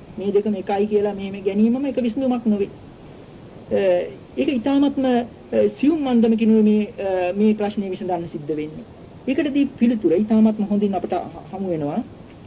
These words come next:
සංයුත්ත නිකායේ පළවෙනිම සූත්‍රයෙන්. සංයුත්ත නිකායේ මුලටම දාලා තින්නේත් ඒක වැදගත් සූත්‍රයක් නිසා ඕඝතරණ සූත්‍රය.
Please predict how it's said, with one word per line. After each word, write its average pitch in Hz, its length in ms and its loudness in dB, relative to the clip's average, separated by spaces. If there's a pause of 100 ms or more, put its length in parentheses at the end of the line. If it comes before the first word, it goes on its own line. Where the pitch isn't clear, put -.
(300)
සංයුත්ත 233 420 2
නිකායේ 262 360 0
පළවෙනිම 254 500 2
සූත්‍රයෙන්. 156 520 -4 (680)
සංයුත්ත 190 360 -4
නිකායේ 185 380 0
මුලටම 208 340 0
දාලා 208 240 0
තින්නේත් 233 360 -2
ඒක 233 120 0
වැදගත් 196 400 0
සූත්‍රයක් 180 400 -4
නිසා 185 220 -8
ඕඝතරණ 214 600 0
සූත්‍රය. 147 440 -8